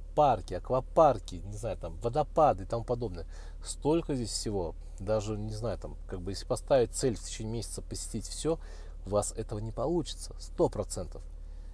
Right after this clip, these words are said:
Я четыре года живу в Сочи, и четыре года для себя открываю Сочи с другой стороны. И я рад, что я открываю вс-, э, в Сочи всё лучше, лучше, больше, больше. Это круто, ребят, это круто. Подкупает, что в Сочи сейчас летают самолёты, как, не знаю, там, как в Москве электрички.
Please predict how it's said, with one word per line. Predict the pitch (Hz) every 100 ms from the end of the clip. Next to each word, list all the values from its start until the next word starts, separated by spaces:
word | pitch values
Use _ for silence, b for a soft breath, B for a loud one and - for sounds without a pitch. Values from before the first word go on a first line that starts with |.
| B
Я | - 127
четыре | - - 151
года | 151 139 110
живу | 113 113
в |
Сочи, | - 254 -
и | -
четыре | - - 131
года | 143 190 120
для | 107
себя | - 113
открываю | 110 - 123 127 139 110
Сочи | - 143 139 -
с | 95 95
другой | 104 127 135 131 139
стороны. | - - 117 117 107 90 82 - B B B B B - -
И | 104
я | 127
рад, | 139 185
что | - - 123 117
я | 110 117
открываю | - 120 131 143 117 92
вс-, | - - -
э, | 101 101 101
в | -
Сочи | - 143 113
всё | - 101
лучше, | 101 139 147 -
лучше, | 98 113 127 - 90
больше, | 101 120 - 92
больше. | 87 107 113 -
Это | -
круто, | 113 107 -
ребят, | 85 80 - -
это | 180 -
круто. | - 90 - - - - - - - - B B B B -
Подкупает, | - - 143 226 240 -
что | - 147 135 123
в | -
Сочи | 196 226 135
сейчас | - 131 131
летают | 127 135
самолёты, | - 123 131 185 -
как, | - 117 -
не | 113
знаю, | 107 92
там, | -
как | - 107
в |
Москве | 120 - 143
электрички. | 123 110 - 90 - 73